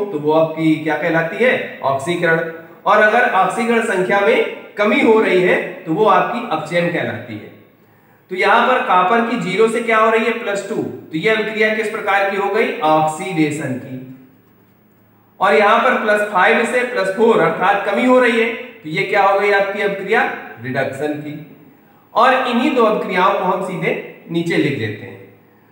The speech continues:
तो ये आपकी बनेगी सीयू is equal to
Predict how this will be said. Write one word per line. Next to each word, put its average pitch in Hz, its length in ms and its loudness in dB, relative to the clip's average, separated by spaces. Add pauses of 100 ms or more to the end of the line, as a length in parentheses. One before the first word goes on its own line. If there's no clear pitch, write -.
(140)
तो 175 40 -8
ये 214 180 0
आपकी 214 320 2
बनेगी 190 440 -2
सीयू 175 400 -6 (160)
is 151 180 -8
equal 139 400 -4
to 156 180 -6